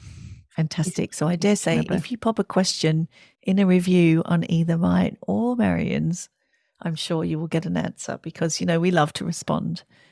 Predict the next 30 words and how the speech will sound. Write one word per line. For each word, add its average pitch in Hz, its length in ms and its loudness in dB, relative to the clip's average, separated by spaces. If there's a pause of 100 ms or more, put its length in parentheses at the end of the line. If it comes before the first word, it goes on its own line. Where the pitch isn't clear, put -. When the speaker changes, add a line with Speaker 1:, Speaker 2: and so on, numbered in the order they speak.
(120)
Speaker 1:
We 170 200 0
all 170 120 2
Speaker 2:
Yes. 160 80 0
Speaker 1:
love 156 180 -10
to 160 140 -2
respond. 156 520 -2
So, 196 280 4 (440)
Marion, 214 540 4
I 214 60 2
really 226 360 2
want 208 160 0
to 196 60 -2
give 190 180 -4
you 185 120 0
a 185 60 0
heartfelt 175 480 -2
thank 170 340 2
you 170 140 2
for - 120 -2
Speaker 2:
Mm. 208 40 -4
Speaker 1:
taking 190 360 0
the 180 120 2
time 175 380 0
to 185 140 -4
hang 180 220 2
out - 200 0
with 175 180 -4
me 170 280 2 (400)
today. 185 640 2 (680)
And 175 460 0